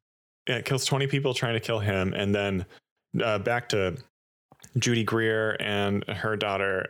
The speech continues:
at, at Michael Myers' house. Uh, Judy Greer, for, s-,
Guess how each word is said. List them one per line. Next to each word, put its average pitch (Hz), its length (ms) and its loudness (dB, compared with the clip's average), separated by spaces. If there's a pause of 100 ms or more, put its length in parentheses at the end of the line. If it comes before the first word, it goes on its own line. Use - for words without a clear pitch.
at, 98 240 -2 (100)
at - 200 -4
Michael 98 280 -2
Myers' 92 320 0
house. 92 420 0
Uh, 98 180 2
Judy 120 300 0
Greer, 110 320 2
for, 120 140 -4
s-, - 120 -4